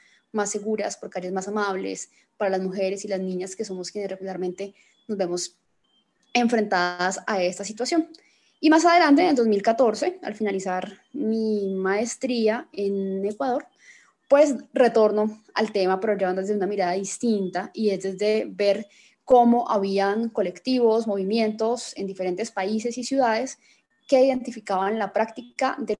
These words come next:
piropo callejero como una forma de violencia y proponían entonces una, eh, digamos que lo cuestionaban, ¿no? Pero también tenían una serie de propuestas de cómo actuar ante él.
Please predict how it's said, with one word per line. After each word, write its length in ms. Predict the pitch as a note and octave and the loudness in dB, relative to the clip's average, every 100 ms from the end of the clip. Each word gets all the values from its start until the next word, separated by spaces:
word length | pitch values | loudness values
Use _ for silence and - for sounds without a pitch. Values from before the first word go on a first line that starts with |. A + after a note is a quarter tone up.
| - | -8
piropo 300 | G#3 F#3+ F#3+ | -10 -8 -4
callejero 600 | A3+ A3+ A3+ B3 B3+ C4+ | -4 -4 -2 2 2 0
como 180 | - A3 | -2 -2
una 140 | F#3+ | -2
forma 320 | F#3 A#3+ A3+ A3+ | -2 -2 -2 0
de 80 | |
violencia 480 | C4+ D4+ C4+ A#3 C#4+ - _ _ - | 2 2 0 -2 -6 -8 _ _ 0
y 80 | |
proponían 640 | C#4 C4 A3 G#3+ G#3+ G#3 G#3+ | 4 4 2 2 2 0 -2
entonces 640 | A3+ G3+ F#3+ G3 G3 - - | -4 -4 -6 -6 -10 -12 -8
una, 840 | A3 G#3+ G3+ G3+ G#3 G#3 G3 F#3+ F#3 _ _ _ _ _ - | -4 -2 -2 -2 -2 -2 -4 -6 -12 _ _ _ _ _ -8
eh, 540 | G3 F#3+ F3+ F3+ F#3 G#3+ | -6 -4 -4 -4 -6 -8
digamos 240 | G#3 G#3 | -8 0
que 80 | C4 | 2
lo 100 | A#3 | 4
cuestionaban, 720 | A3 - G3 C4+ A#3 F3 F#3 F#3+ | 0 0 2 4 4 2 -4 -4
¿no? 280 | G3+ C#4+ - | -4 -6 -6
Pero 200 | A3 G#3+ | -2 -2
también 300 | G#3+ G#3 G3 | 0 0 0
tenían 260 | G#3 A3 | 0 -2
una 160 | A3 A3+ | -2 -2
serie 300 | A#3 A#3 A#3+ | -2 0 0
de 80 | A3+ | 0
propuestas 420 | A3 G#3 F#3 F#3+ | 0 -2 -4 -4
de 80 | G#3+ | -6
cómo 180 | G3+ F#3 | -6 -8
actuar 260 | - F#3 | -8 -8
ante 320 | F#3 F#3 D3+ | -8 -8 -12
él. 60 | - | -12